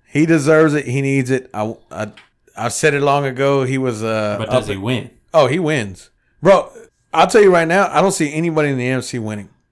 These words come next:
Speaker 2: N F C?
Speaker 1: In, yeah, N F C, I think, I think as far as tier-wise goes, Philly's number one in the N F C, and, and I will give them that,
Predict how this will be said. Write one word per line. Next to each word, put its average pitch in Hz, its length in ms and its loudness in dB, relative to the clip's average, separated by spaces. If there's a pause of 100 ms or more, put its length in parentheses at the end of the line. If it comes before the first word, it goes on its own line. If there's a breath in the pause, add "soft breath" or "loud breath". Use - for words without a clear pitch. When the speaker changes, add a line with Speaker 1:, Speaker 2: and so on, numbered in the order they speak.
(160)
Speaker 2:
N 110 180 -8
F 135 120 -8
C? 147 240 -12 (260)
Speaker 1:
In, 147 280 -4
yeah, 127 260 -2
N 127 120 -6
F 143 100 -4
C, 139 280 -6
I 117 100 -6
think, 135 340 -8 (360)
I - 120 -4
think 151 340 -6 (360)
as 135 180 -4
far 156 240 0
as 127 120 -4
tier-wise 156 680 0
goes, 160 580 -2 (420)
Philly's 160 560 -2 (420)
number 151 320 0
one 147 240 2
in 139 100 -2
the 123 80 -4
N 135 120 -4
F 139 140 -2
C, 156 240 -4
and, 139 100 -4
and 110 240 -6
I 117 40 -4
will 123 140 -4
give 131 280 -6
them 143 220 -6
that, 160 340 -6